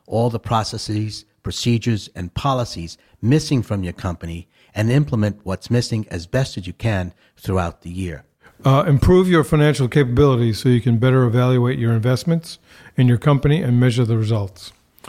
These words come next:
Speaker 2: And this is one of my favorites. Build deeper relationships with your vendors and ask for their help in marketing your company's services.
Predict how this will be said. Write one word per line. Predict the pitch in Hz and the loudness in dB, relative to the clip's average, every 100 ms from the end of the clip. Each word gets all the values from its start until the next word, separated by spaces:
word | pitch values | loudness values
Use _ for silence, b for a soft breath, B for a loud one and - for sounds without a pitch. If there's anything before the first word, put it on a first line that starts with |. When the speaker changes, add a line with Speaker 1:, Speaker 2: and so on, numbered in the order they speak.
| B B B B B B B | B B B B B B B
Speaker 2:
And | - 131 123 - | 0 2 2 0
this | 143 131 117 | -2 0 2
is | |
one | 117 123 | 2 4
of | |
my | 117 123 | 4 2
favorites. | 113 110 104 107 - - 254 117 | 0 -2 -2 -4 -6 -10 -4 2
Build | 147 175 147 | 4 4 2
deeper | 151 139 | 0 4
relationships | 139 135 135 143 120 120 | 4 4 2 0 -2 -4
with | - 113 | -2 0
your | 117 | 2
vendors | 110 135 123 113 113 | 4 4 4 2 0
and | 175 | -2
ask | 151 143 - | 0 0 0
for | - | 0
their | 127 120 | 2 2
help | 131 127 - - b b b | 2 0 0 -4 b b b
in | 127 127 | 2 4
marketing | 131 - 135 | 2 2 2
your | 123 117 | 2 2
company's | - 123 120 117 - | 0 0 2 0 0
services. | 123 110 101 110 95 - | -2 -2 -6 -10 -14 -18